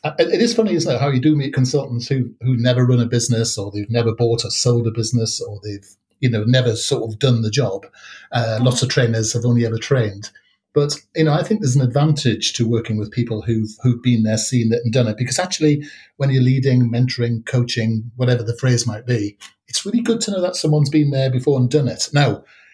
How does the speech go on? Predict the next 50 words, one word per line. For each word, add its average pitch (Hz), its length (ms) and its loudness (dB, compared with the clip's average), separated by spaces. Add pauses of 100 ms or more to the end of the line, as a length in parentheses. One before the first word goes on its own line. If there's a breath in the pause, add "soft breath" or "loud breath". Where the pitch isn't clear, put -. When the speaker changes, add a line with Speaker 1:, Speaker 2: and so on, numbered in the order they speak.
(240 soft breath)
Speaker 1:
the 135 80 0
caveat, 226 760 0
of 123 60 0
course, 107 300 -6
to 113 80 -6
that 113 200 -8
now 104 280 -4
is 107 160 -6
that 123 260 -6
we're 131 160 4
in 165 80 0
a 143 60 4
really 151 400 2
different 127 420 0
world. 110 380 0 (100)
And 127 100 2
I 127 40 -2
think 151 160 -2
we 120 160 -6
all 147 240 -2
have 214 160 -4
to 214 80 -4
Speaker 2:
Mm-hmm. - 20 -2
Speaker 1:
start - 320 -2
rethinking 127 800 0
things - 500 -10
to, 110 480 0 (600 soft breath)
to 117 300 0
think 123 280 -2
of 107 80 0
the 113 80 -2
world 110 220 -2
ahead, 113 240 -4
'cause 127 160 0
the 123 100 -4
world 147 280 2
ahead 147 260 0
of 104 140 -2
us 101 240 -2
is 107 140 -4
very 120 360 2
different 107 380 -4
from 113 120 -6
the 110 60 -4
world 110 240 -2
behind. 107 460 -6
Whereas 127 480 0 (340 loud breath)
ten 151 180 2
years 143 280 4
ago, 107 400 -2